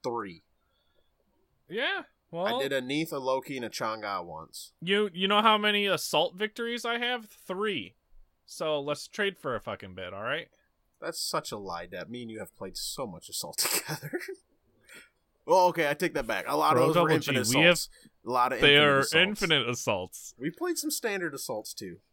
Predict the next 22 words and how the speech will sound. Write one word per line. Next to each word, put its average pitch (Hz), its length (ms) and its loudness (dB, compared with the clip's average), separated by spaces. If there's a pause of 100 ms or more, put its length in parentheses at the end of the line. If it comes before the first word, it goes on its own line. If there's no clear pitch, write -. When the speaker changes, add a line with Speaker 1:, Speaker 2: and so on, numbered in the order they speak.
(360)
Speaker 1:
I 120 80 0
don't 165 80 -2
let 196 180 -2
your 160 100 2
ass 135 180 0
get 156 80 2
Speaker 2:
And 151 100 2
Speaker 1:
away 196 100 6
Speaker 2:
I've 233 80 2
Speaker 1:
with 117 80 -2
not 147 80 2
Speaker 2:
lost 190 240 8
Speaker 1:
playing. 156 160 8
Speaker 2:
every 196 180 6
sing-, 196 280 2
I've 180 200 8
lost 214 440 4
every 160 220 2
single 185 380 -6
one 180 160 2
of 123 160 -6
them. 98 280 -8